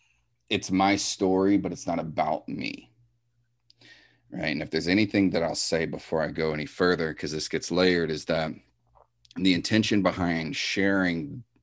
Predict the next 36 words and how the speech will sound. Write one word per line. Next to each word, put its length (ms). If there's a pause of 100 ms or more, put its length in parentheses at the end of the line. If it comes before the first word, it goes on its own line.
this, 360
these 320
details 760
to 100
this 220
degree, 680 (520)
um, 640 (500)
is 220
that, 240
you 60
know, 180
I 140
share 320
my 200
story 500
for 220
those 460
who 260
are 100
still 640
afraid 500
to 60
share 300
their 220
own. 200 (1700)
Right? 280
My 200
story 460
is 140
not 260
for 100
those 300
who 220
it 100
will 140
shock. 580